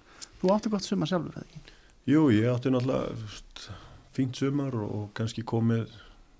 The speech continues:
Speaker 2: svona öðruvísi nálgun inn í, inn í leikmarkvarða að
Speaker 1: Mm.
Speaker 2: einhverju leyti. En, en var svo sem ekkert að spila eitthvað öðru sem ég hafði gert erlendis
Speaker 1: Mm.
Speaker 2: og það kannski gleymist líka þannig að ég var ekkert að spila minn fyrsta meistaraflokksleik.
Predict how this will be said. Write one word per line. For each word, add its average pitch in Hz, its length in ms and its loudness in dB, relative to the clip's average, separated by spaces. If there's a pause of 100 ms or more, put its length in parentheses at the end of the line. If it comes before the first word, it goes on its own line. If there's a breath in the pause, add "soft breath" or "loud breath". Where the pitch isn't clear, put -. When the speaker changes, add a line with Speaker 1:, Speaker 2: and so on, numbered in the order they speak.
(320)
Speaker 2:
svona 104 240 -6
öðruvísi 107 320 -4
nálgun 110 480 -2
inn 117 160 2
í, 117 80 2 (160)
inn 110 100 -4
í 117 100 -2
leikmarkvarða 117 680 -4
að 117 80 -8 (240)
Speaker 1:
Mm. - 60 -8
Speaker 2:
einhverju 113 260 -4
leyti. 117 280 -4 (840 loud breath)
En, 85 220 -10
en 90 160 -8
var 90 140 -4
svo 92 140 -8
sem 92 120 -10
ekkert 92 220 -12
að 92 80 -10
spila 92 200 -8
eitthvað 98 280 -10
öðru 104 180 -6
sem 95 160 -8
ég 92 120 -8
hafði 95 140 -8
gert - 420 -14 (720)
erlendis 107 500 -6
Speaker 1:
Mm. 170 60 -4
Speaker 2:
og 82 60 -8
það 82 80 -10
kannski 87 240 -10
gleymist 95 500 -4
líka 104 200 -8
þannig 101 320 -6
að 87 140 -8 (800 loud breath)
ég 85 100 -6
var 87 140 -2
ekkert - 220 -10
að 87 60 -6
spila 92 340 -4
minn 87 120 -6
fyrsta 92 300 -8
meistaraflokksleik. 104 800 -6